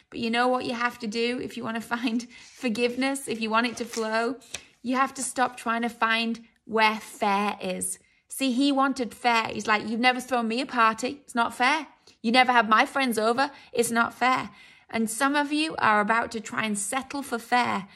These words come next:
Don't settle for fair when you can celebrate free.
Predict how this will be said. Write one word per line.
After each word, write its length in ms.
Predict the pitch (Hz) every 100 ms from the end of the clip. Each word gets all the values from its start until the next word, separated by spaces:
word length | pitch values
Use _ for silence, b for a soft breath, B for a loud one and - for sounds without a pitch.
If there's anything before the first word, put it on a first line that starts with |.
| B B -
Don't 260 | 285 -
settle 460 | - 277 254 254 226
for 200 | - 202
fair 520 | 202 285 254 220 220 B B -
when 200 | 240 233
you 120 | 247
can 160 | 247
celebrate 720 | 214 - 233 233 202 208 196
free. 440 | - - 190 110